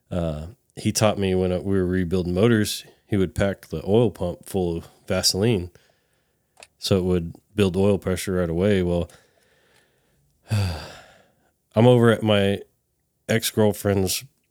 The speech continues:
brother's house, and they're building a rock crawler, and they couldn't get it to build oil pressure. So I'm like, "Hey, just pull the,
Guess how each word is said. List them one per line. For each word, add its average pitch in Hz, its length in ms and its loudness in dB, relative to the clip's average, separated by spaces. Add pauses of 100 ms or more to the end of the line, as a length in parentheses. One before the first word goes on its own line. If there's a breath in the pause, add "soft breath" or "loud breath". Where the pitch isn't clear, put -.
(120)
brother's 104 340 2
house, 95 240 0
and 101 80 0
they're 101 80 2
building 95 260 2
a 85 40 -2
rock 90 300 -2
crawler, 87 540 0
and 85 380 -4 (480 loud breath)
they 101 100 2
couldn't 117 220 0
get 113 120 6
it 107 100 0
to 95 60 -6
build 95 240 0
oil 95 260 0
pressure. 85 520 -4 (440 soft breath)
So - 140 -8
I'm 87 60 -2
like, 92 100 -2
"Hey, 95 440 4
just 110 200 -8
pull 113 140 2
the, 95 240 2